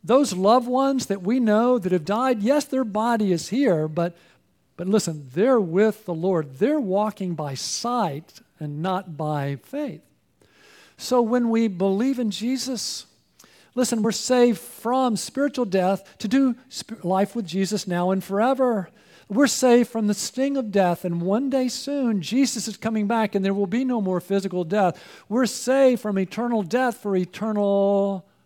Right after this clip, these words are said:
life. You ever heard, um,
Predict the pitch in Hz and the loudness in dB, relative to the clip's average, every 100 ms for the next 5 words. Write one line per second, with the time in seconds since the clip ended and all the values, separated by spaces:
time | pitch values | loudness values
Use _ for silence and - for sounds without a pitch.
0 | _ - 127 131 139 127 120 _ _ _ | _ -16 -10 -8 -8 -8 -12 _ _ _
1 | _ _ _ _ _ _ _ _ _ _ | _ _ _ _ _ _ _ _ _ _
2 | _ _ _ _ - 180 180 170 190 180 | _ _ _ _ -2 0 2 2 2 0
3 | - _ _ _ _ _ _ - - 180 | -12 _ _ _ _ _ _ -20 -14 -8
4 | 160 151 135 120 | -4 -4 -6 -10